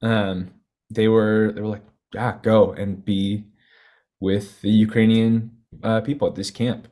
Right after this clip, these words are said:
Um, and so I did. <laughs> And it was, I don't know, I think just that freedom to be able to go to, there wasn't a ton of, I guess, opportunity to fail, but there was room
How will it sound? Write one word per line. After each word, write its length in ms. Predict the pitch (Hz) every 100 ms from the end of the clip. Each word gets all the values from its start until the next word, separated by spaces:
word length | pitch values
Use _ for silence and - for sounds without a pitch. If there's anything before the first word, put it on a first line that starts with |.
| _ _ _ _ _ _ _
Um, 540 | - 107 101 92 85 98 _ _ _ _ _ _ _
and 140 | 117
so 140 | 113 110
I 80 | 107
did. 320 | 135 - - -
<laughs> 140 | 190 180
And 500 | 113 107 104 104 101
it 100 | 104
was, 480 | 101 104 101 - - _ _ _ _ _ _ -
I 60 | 110
don't 80 | 120
know, 120 | 131
I 100 | 90
think 160 | 117 113
just 120 | -
that 120 | 131
freedom 480 | - 104 104 110 90
to 100 | 92
be 140 | 92 98
able 160 | 95
to 520 | 98 - 98 95 95 98 _ _ _ _ _ _ _ _ 101
go 420 | 110 101 107 135 - -
to, 580 | 107 101 98 95 - - _ _ _
there 140 | 117
wasn't 220 | 127 139 135
a 60 |
ton 240 | - 120 110
of, 180 | 104 -
I 120 | 107
guess, 280 | 104 101 - _ _
opportunity 640 | - 110 101 - 107 117 135
to 120 | 170
fail, 280 | - - 180
but 140 | 131
there 80 | 107
was 160 | 101 92
room 400 | 92 98 110